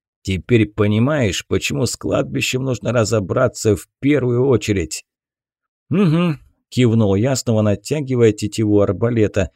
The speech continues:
«Далось это всё так же трудно, но уж лучше сейчас натрудить руки, чем потом одна из этих уродин мне их оторвёт.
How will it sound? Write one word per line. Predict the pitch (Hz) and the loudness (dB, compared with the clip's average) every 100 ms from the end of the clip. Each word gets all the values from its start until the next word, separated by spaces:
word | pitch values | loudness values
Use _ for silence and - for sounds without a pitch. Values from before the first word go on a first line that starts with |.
| _ _ - | _ _ -8
«Далось | 98 110 196 - | -4 -2 -2 -2
это | 185 - 160 | -4 -2 -4
всё | - 117 | -2 -2
так | - - 127 | -2 -6 -2
же | 117 | -2
трудно, | - - 180 196 110 101 90 - | -2 -2 -2 0 0 0 -2 -6
но | - 131 190 | -6 -4 -4
уж | 208 165 | -4 -2
лучше | 98 - 170 | -2 -2 -4
сейчас | - 160 - 82 - | -4 -6 -4 -4 -2
натрудить | 147 - 131 131 - | -6 -4 -4 -2 0
руки, | 160 156 117 - _ - | -2 0 -2 -4 _ -4
чем | - 135 110 | 0 2 2
потом | - 113 120 110 | -2 -2 0 0
одна | 104 113 107 | 0 2 2
из | 98 | 2
этих | 110 107 95 | 0 -2 -2
уродин | 117 151 120 110 | 0 0 0 0
мне | 110 110 101 | 2 2 0
их | - | 0
оторвёт. | 113 - 120 135 123 101 - | -2 0 0 2 4 2 2